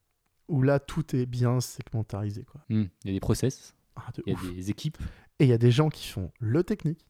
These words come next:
Speaker 2: Oui.
Speaker 1: et il y a des gens qui font le fonctionnel.
Speaker 2: Bah ouais.
Speaker 1: Mais les gens ne font pas les deux.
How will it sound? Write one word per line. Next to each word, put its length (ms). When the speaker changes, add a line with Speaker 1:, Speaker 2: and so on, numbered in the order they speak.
Speaker 2:
Oui. 80
Speaker 1:
et 100
il 80
y 40
a 40
des 100
gens 140
qui 140
font 140
le 260
fonctionnel. 480
Speaker 2:
Bah 180
ouais. 140
Speaker 1:
Mais 200
les 140
gens 200
ne 100
font 160
pas 260
les 160
deux. 200